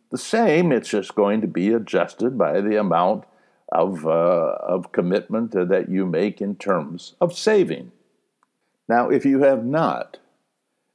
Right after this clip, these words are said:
uh, downloaded the, the, uh,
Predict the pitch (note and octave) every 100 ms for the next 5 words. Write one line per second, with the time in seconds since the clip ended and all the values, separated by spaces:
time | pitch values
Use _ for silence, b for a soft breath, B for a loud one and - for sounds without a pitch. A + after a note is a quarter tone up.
0 | - D#2+ D#2+ D2 F2 - - E2+ A2 A#2+
1 | A2 G#2 A2 A2 G2 - - E2 E2+ F#2
2 | F2+ F2 E2 E2+ D#2+ D#2+ _ - D#2 E2
3 | D#2 D#2 D2 D2 D2